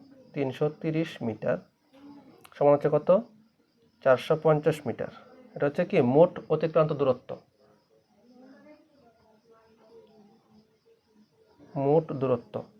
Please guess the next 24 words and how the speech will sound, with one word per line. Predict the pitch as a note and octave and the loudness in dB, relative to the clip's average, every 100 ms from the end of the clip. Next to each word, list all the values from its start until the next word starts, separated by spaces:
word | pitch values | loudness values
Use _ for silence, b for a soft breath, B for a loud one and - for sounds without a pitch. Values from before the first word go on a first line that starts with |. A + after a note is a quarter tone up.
| - | -4
তার | C3 | 2
মানে | D3+ | 2
কি? | D#3 | 2
ট্রেন | A#2+ D3 D#3+ | 0 2 2
কোনো | F#3 E3+ | 0 -2
কিছু | F3 | -2
অতিক্রম | F#3 F#3 F#3+ | -4 -2 2
করা | F#3 | 6
মানে | F3 F#3 | 6 4
কি? | F#3 | 2
ট্রেনের | D#3+ D#3 | 4 4
নিজের | D#3+ E3+ E3 | 4 4 2
দূরত্ব | E3+ F3+ - F3+ | 4 2 2 0
প্লাস | D3+ D3 | 4 4
হচ্ছে | D#3 D3 | 4 4
যা | D3 | 6
অতিক্রম | D3 E3+ F3+ E3+ | 6 4 4 6
করবে | E3+ D#3+ | 6 6
তার | D3+ C3+ | 6 6
দূরত্বের | D#3 D#3+ D#3 | 4 2 -2
সাথে | - C3+ | -2 -4
যোগ | D#3 | -2
করতে | D#3 D#3 A2 | -4 -4 -6
হবে। | G#2 | -6